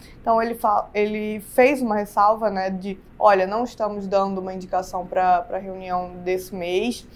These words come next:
é, não sei se o juro atingiu o pico ou não, mas a gente já tá bem perto e a taxa de juros já tá restritiva e a gente acredita que a inflação,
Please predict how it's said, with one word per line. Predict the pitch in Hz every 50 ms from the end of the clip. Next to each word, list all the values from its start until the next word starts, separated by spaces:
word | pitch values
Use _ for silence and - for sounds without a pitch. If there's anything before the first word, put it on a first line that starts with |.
| - - - - -
é, | - 190 190 190 196
não | 208 214 226 240 240 247 254
sei | 254 - - 240 233 247
se | 240 240 240
o | 220
juro | 208 190 208 208 202
atingiu | 202 202 208 - - 208 202 196 185 202 202 202
o | 208
pico | 196 - 214 214 214 -
ou | 262 269 294
não, | 302 262 240 247 277 269 - - - - - - -
mas | 294 294 285
a | 311 320
gente | 294 311 311 302 - 277
já | 285 269 269
tá | 262 254 247
bem | 240 240 262 269
perto | 262 - 202 196 208 240 247 240 - -
e | 220
a | 214
taxa | 214 208 208 - 233
de | 208 214
juros | 202 196 214 208 208 214 208
já | 208 214 214
tá | 214 208 202 208
restritiva | 214 208 208 - - 240 247 247 - - 208 202 220 226 226 247 240 - - - - - - -
e | 214 214
a |
gente | 214 208 214 202 -
acredita | 214 - 214 214 214 190 208 196 208 208
que | 202 -
a | 208 202
inflação, | 202 202 190 - 202 202 202 202 - - 185 185 190 190